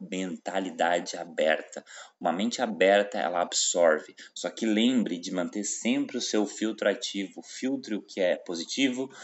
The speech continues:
do que é negativo, do que vale a pena e do que, do que é perca de tempo também, né? Porque a gente precisa manter um equilíbrio aí de qualidade de coisas que a gente absorve das pessoas, entendeu?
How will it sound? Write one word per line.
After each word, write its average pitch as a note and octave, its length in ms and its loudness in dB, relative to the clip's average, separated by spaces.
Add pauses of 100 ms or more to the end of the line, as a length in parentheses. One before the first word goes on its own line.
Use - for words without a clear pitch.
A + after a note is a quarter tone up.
(200)
do E2 140 -2
que - 120 -8
é E2+ 60 -2
negativo, F2+ 720 -2
do E2+ 140 -12
que - 120 -8
vale F#2 280 2
a F#2+ 40 2
pena F2+ 400 -4
e - 80 -10
do F2 140 -8
que, - 340 -10 (380)
do - 100 -6
que - 140 -10
é F2 40 -6
perca G2 360 -2
de G#2 140 -8
tempo F#2+ 260 -10
também, B2+ 340 -2
né? F2+ 220 -12 (480)
Porque G#2 400 -2 (320)
a G2 80 -4
gente G2+ 220 -8
precisa G#2+ 500 0 (100)
manter A2 380 0
um G#2+ 100 2
equilíbrio F#2+ 560 0
aí F#2 320 2 (160)
de - 120 -8
qualidade F#2 560 2
de G2+ 80 -6
coisas A2+ 480 2
que - 100 -12
a F2 60 -10
gente F2 260 -8
absorve E2 480 -2
das E2 140 -6
pessoas, D2+ 500 -6
entendeu? D2+ 500 -8